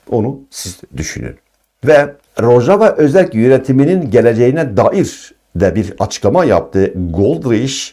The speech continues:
"Suriye'nin toprak bütünlüğünü, evet, biz de destekliyoruz." dedi ve şu cümle-,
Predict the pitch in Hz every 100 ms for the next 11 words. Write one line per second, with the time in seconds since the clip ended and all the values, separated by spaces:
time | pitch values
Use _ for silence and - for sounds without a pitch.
0 | - - - - - 147 123 135 139 185
1 | 156 139 139 139 151 190 190 - _ -
2 | 123 240 208 190 143 123 113 98 92 92
3 | 78 107 196 202 196 156 151